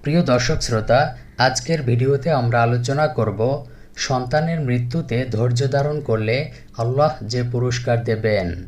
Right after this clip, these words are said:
সন্তান দাম্পত্য জীবন আলোকিত করে, জীবনে স্বর্গীয় সুখ নিয়ে আসে। সন্তানকে দেখে চোখ জুড়ায় মা বাবার, রবের প্রতি কৃতজ্ঞতায় নুয়ে আসে দেহ মন।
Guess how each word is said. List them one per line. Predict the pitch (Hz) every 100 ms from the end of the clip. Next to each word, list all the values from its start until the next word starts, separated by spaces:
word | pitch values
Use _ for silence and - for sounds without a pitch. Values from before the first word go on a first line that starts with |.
| - - - - - - - - -
সন্তান | - 139 143 143 175 170
দাম্পত্য | 127 123 147 147 165
জীবন | 123 117 131 151
আলোকিত | 117 123 120 123 127
করে, | 120 113 104 90 - - - -
জীবনে | 110 131 170 143 127
স্বর্গীয় | 127 131 127 131 151
সুখ | 151 127 131
নিয়ে | 131 123 123
আসে। | 113 113 117 95 85 - - -
সন্তানকে | - 135 139 135 160 156 170
দেখে | 123 117 143
চোখ | 135 139 139 120
জুড়ায় | 113 113 143
মা | 135 117
বাবার, | 120 110 107 98 85 - - - -
রবের | 110 123 156 165
প্রতি | 185 180 135
কৃতজ্ঞতায় | 131 131 127 147 139 143 160 156
নুয়ে | 123 120 120
আসে | 117 - 151
দেহ | 123 123 120
মন। | 120 110 101 87